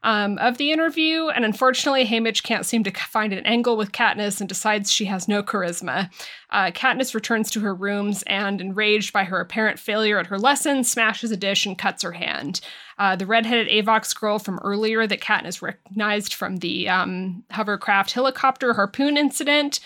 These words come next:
um, comes and helps her, like, clean the cut on her hand. Um, and Katniss tries to apologize to her, um, and the girl gestures to indicate that it's okay, and Katniss just would have been killed, or, or Avox too, if she had tried to help her,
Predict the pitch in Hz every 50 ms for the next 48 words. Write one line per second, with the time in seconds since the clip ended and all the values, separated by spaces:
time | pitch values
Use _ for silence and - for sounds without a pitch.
0 | - - - - - - - 220 226 214 202 196 196 196 196 196 180 - - -
1 | - - - 240 233 226 226 220 196 196 214 214 214 - - 214 208 202 196 -
2 | - - - 277 254 240 247 233 226 202 202 - - 254 254 269 269 262 240 233
3 | 226 214 226 254 247 247 247 247 247 247 247 254 247 - - - 214 214 208 202
4 | 202 196 196 202 202 - - - - - - 214 - - 254 233 - 233 220 -
5 | - - 247 226 220 - 226 196 190 - - 208 208 214 226 220 226 226 226 220
6 | - 233 208 190 220 220 214 214 214 214 214 208 - - - - _ - 202 208
7 | 196 190 170 - 202 196 180 - 214 208 208 196 - 202 196 - - - 214 185
8 | 202 - - - - 208 196 196 - - 208 202 196 202 190 190 185 - 190 185
9 | - - 214 190 190 - - - 208 - 127 196 - - - 175 - - 220 214
10 | 220 208 208 226 214 202 - - 254 254 262 254 254 254 247 - - - 233 233
11 | 233 - 254 262 254 269 254 262 254 - - - - - - 285 226 196 185 180
12 | - - 202 180 220 180 - - 202 190 185 190 180 - 190 190 185 - - 180
13 | 170 - 170 175